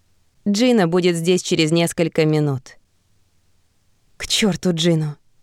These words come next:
Ты врала мне, бабушка! Все эти годы!" "Нет, я просто не сказала правду".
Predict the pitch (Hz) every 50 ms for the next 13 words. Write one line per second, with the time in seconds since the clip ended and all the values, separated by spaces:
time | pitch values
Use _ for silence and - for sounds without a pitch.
0 | _ _ _ _ _ _ _ _ - 254 233 220 208 220 220 226 233 240 247 226
1 | 208 190 180 180 175 214 240 226 175 170 - - - 160 143 - _ _ _ _
2 | _ _ _ _ _ _ _ _ _ _ _ - - - - - 254 254 254 254
3 | 247 233 - - 240 208 196 233 269 277 247 175 170 160 135 - _ _ _ _
4 | _ _ _ _ _ _ _ _ _ _ _ _ _ _ _ _ _ _ _ _
5 | _ - 190 196 185 170 156 151 135 - - - - - _ _ _ _ _ _
6 | _ _ _ _ _ _ _ - 185 180 180 185 185 180 180 - 208 196 190 185
7 | 185 - - - 185 175 175 180 175 160 - - 185 175 165 165 185 180 175 170
8 | 175 175 - - - 196 202 196 180 160 147 143 - 147 139 135 135